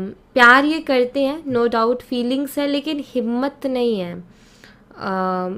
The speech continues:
you know, अ, fight करने की हिम्मत नहीं है, stand लेने की। अ, जब ऐसी बात आती है तो एक सोच में ये पड़ जाते हैं, एक सोच में डूब जाते हैं कि क्या होगा, क्या नहीं होगा, कैसे होगा। तो यहाँ पर मुझे ऐसा दिखाई देता है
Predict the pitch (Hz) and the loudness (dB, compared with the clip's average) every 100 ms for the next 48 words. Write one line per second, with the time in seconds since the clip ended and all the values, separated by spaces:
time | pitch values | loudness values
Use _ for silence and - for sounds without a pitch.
0 | - 214 202 240 349 - 202 196 247 220 | -6 -2 -2 -2 -4 -8 -8 0 4 4
1 | 220 - 214 202 196 185 185 185 185 - | 2 -4 -4 -2 -4 -6 -4 -4 -4 -6
2 | - - - - 233 226 233 226 226 214 | -12 -20 -20 -12 -4 0 0 -2 -4 -2
3 | 214 214 208 - 214 202 202 190 190 190 | -2 -4 -6 -6 -4 -2 -2 -2 -4 -6
4 | 190 190 185 - - - - 214 202 240 | -4 -4 -6 -12 -20 -20 -12 -6 2 2
5 | - 247 247 269 240 247 247 233 226 240 | 2 -2 -2 0 2 2 0 -4 0 0
6 | 247 262 - - 254 254 262 254 254 247 | 2 -2 -6 -4 -2 -2 -2 -2 -2 -2
7 | 247 226 220 202 185 180 185 180 180 185 | -2 -2 -2 -2 -4 -6 -8 -6 -8 -10
8 | - - - - - - - - - 208 | -18 -20 -20 -20 -20 -20 -20 -20 -16 -14
9 | - 233 233 233 240 233 226 202 208 202 | -4 0 0 0 -2 0 -2 -2 -4 -4
10 | 202 202 202 214 208 202 202 185 190 190 | -6 -6 -6 -4 -2 -2 -4 -6 -10 -10
11 | 190 196 190 190 208 190 190 180 185 202 | -8 -6 -6 -4 -6 -8 -10 -12 -10 -10
12 | 196 202 185 180 185 180 - - - - | -8 -8 -10 -10 -14 -16 -18 -20 -20 -20
13 | - 285 277 247 277 302 320 302 294 - | -4 0 2 4 4 4 0 0 -2 -4
14 | 294 262 262 240 233 220 208 202 196 190 | -2 -4 -4 -2 -2 -2 -4 -6 -8 -10